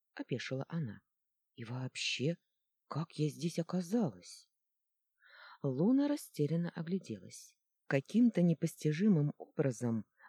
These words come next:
она перенеслась из своей комнаты в центр площади и стояла на высоком постаменте посреди этого людского моря,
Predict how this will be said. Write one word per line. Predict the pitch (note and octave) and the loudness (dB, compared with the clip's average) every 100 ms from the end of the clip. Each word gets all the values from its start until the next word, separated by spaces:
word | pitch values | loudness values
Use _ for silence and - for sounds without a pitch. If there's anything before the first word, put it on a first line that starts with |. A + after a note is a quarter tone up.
| _ | _
она | C3 E3+ G#3+ | 2 2 4
перенеслась | D#3+ D3+ D3+ - F3 F#3+ - | 2 2 2 0 -2 -2 -4
из | C#3+ - | -8 -8
своей | - - B2+ A2+ - | -10 -4 -4 -4 -8
комнаты | - C4 C4+ C4+ - C#4+ - - | -2 0 0 -2 -2 -4 -6 -20
в | - | -14
центр | - C4+ C#4 - - | 0 2 2 -4 -6
площади | C#3 C#3+ D3 - D#3+ D3 F3 E3 _ _ - - - | -2 -2 -2 -4 -2 0 0 -2 _ _ -20 -18 -2
и | D#3+ | -2
стояла | - - C3 A#2 F#3+ F3+ | -2 -4 -4 0 -2 0
на | C#3 C3 | -2 -2
высоком | D3 - D#3 - A2 | -4 -4 -4 -4 -8
постаменте | - A2 - G#2+ C3 B3 A#3 - F#3+ _ - | -8 -10 -6 -4 0 0 -2 -6 -12 _ 2
посреди | D#3+ - A#2+ B2+ A#2 G3 - | 2 2 -6 -6 0 -2 0
этого | D3 C#3+ C3 | -6 -4 -4
людского | B2+ - - - G#3 G#3+ | -6 -10 -12 -4 0 4
моря, | A3 A3 D#3 G2 F2+ | 4 6 4 0 -8